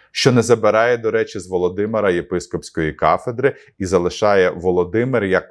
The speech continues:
головни-, одним з головних регіональних центрів. Натомість ми бачимо, що Волинь починає ділитися в результаті політичного протистояння за спадщину Руського королівства,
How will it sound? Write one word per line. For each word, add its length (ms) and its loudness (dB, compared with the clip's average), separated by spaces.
головни-, 640 0
одним 340 -2
з 80 -12
головних 480 0
регіональних 640 -4
центрів. 400 -18
Натомість 420 2
ми 140 4
бачимо, 500 0
що 240 2
Волинь 540 -2
починає 680 0
ділитися 960 0
в 140 -6
результаті 720 2
політичного 920 -2
протистояння 880 0
за 160 0
спадщину 680 -2
Руського 400 -2
королівства, 800 0